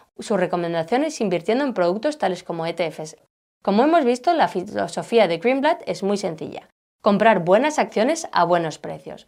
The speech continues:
En mi opinión, el pequeño libro que bate al mercado es una lectura recomendable para quien esté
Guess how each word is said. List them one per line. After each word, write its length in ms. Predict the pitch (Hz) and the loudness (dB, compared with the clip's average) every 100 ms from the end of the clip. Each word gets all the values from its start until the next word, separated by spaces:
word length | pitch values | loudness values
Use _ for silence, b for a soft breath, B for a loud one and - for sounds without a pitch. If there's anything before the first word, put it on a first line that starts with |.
| b b b | b b b
En 160 | 202 | 2
mi 100 | 208 | 4
opinión, 380 | 196 196 202 285 427 B B B | 4 4 4 4 2 B B B
el 160 | 190 190 | 0 2
pequeño 340 | 190 302 330 | 2 4 4
libro 320 | 202 160 156 | 2 0 -2
que 100 | 170 | 0
bate 220 | 175 226 | 2 4
al 100 | 277 | 4
mercado 520 | 220 165 160 185 277 320 | 2 0 2 4 4 2
es 240 | 180 - | 0 -2
una 120 | 247 | 0
lectura 460 | 285 196 - 170 151 | 0 -2 -2 -4 -4
recomendable 720 | 165 165 180 165 180 277 359 | -6 -4 -4 0 2 2 0
para 260 | 359 185 156 | -2 -2 -2
quien 180 | 165 160 | -4 -6
esté 480 | 156 - 240 294 | -10 -4 0 0